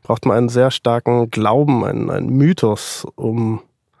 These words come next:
sich und andere zu motivieren und an der Sache zu bleiben. Und der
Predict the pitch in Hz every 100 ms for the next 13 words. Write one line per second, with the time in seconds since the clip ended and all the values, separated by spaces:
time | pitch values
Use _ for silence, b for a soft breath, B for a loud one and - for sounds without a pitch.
0 | b b - 127 135 - - 113 123 113
1 | 110 - 110 110 117 131 110 - - 107
2 | 110 117 - - 120 98 95 - B B
3 | B B B B - 123 117 110 - -
4 | _ - 110 101